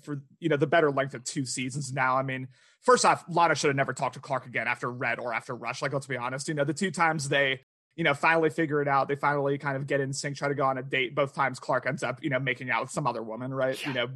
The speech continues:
Speaker 1: <laughs> J-, Jesse and Red, and then Chloe and Rush. So I don't know why Lana still talks to him. I don't, I don't know why, you know, they're still friends, but this is finally an example where Lana's taking agency over her own life and doesn't,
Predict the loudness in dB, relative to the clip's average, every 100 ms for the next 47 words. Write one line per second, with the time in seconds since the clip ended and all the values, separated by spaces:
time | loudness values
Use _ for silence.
0 | -8 -4 -4 -6 -10 -6 0 0 2 -2
1 | -2 -4 -4 -4 -8 -10 -14 _ _ _
2 | 2 2 2 0 -2 -2 0 2 4 4
3 | 4 6 6 4 2 -2 -4 -6 -2 -4
4 | -2 -4 -4 -6 -6 -6 -6 -4 -4 -4
5 | -8 -14 -12 -10 -8 -8 -10 -6 -6 -6
6 | -6 -6 -8 _ _ _ 0 2 4 6
7 | 6 2 0 0 2 0 0 0 0 -2
8 | -2 -2 -4 -6 -10 _ _ _ _ 0
9 | 2 -2 -2 -2 -2 -4 -4 -4 -2 -4
10 | -2 -4 0 0 0 -6